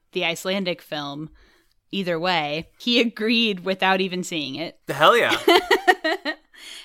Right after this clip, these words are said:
Speaker 1: And fast-tracked this remake to completion.
Speaker 2: <laughs>
Speaker 1: He said, "We had the idea in February of twenty twelve. We were filming by May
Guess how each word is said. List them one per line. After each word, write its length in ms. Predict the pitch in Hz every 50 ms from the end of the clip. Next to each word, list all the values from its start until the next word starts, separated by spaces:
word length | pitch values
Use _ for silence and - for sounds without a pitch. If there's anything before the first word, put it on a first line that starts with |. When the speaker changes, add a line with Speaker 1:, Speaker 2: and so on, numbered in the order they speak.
| - _ _
Speaker 1:
And 340 | 208 208 208 208 202 202 -
fast-tracked 1160 | - _ _ 220 208 214 254 - - - - - - 214 180 170 175 - - - - - - - - - - - - _
this 240 | 196 202 196 - -
remake 420 | 196 190 190 190 180 175 165 - -
to 120 | 196 190
completion. 720 | - 180 175 180 180 165 160 156 - - - - - 196 -
Speaker 2:
<laughs> 60 | _ _ - 440 - _ _ - 494 - _ _ - 508 508 - _ - 539 523 -
Speaker 1:
He 160 | - 240 262
said, 400 | - - 240 220 214 220 208 220 - - - - _
"We 140 | - 220 226
had 200 | 233 214 208 196
the 120 | 214 196
idea 440 | 190 190 190 180 196 208 220 226 233
in 160 | - 202 220
February 600 | - - 190 190 175 208 196 185 185 185 185 180
of 100 | 180 180
twenty 260 | - 175 180 175 175
twelve. 460 | - - 170 170 165 165 170 180 - -
We 160 | - 190 196
were 140 | 180 180 180
filming 480 | - - 202 202 214 226 220 220 226 214
by 160 | 214 214 202
May 500 | 196 185 170 165 160 160 156 165 165